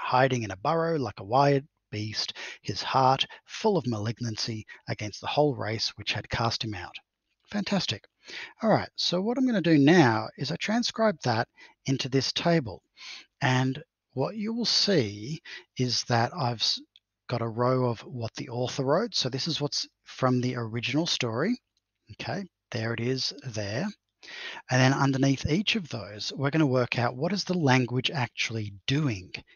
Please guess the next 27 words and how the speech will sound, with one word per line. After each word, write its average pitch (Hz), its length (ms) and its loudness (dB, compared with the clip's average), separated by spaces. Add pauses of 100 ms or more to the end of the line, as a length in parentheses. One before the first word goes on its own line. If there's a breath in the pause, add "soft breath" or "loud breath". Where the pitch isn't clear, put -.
(120)
in 120 140 -2
that 107 200 -2
section. - 540 -4 (800)
And 131 140 0
once 131 200 2
we've 127 80 2
done 117 160 0
all 104 120 -4
that, 156 340 6 (340 loud breath)
we're 190 100 6
gonna 175 100 2
come 135 240 2
back 113 340 2 (300 loud breath)
and 127 100 0
we're 127 60 -2
gonna 139 120 0
write 120 200 2
our 117 120 2 (140)
own 143 400 4
version 110 540 -4 (280 loud breath)
mimicking 120 840 0 (400 soft breath)
Doyle's 110 640 -2 (380)
writing 107 320 0
style. - 380 -6 (420)
All 226 80 8
right, 117 140 4 (680 loud breath)
so 180 480 4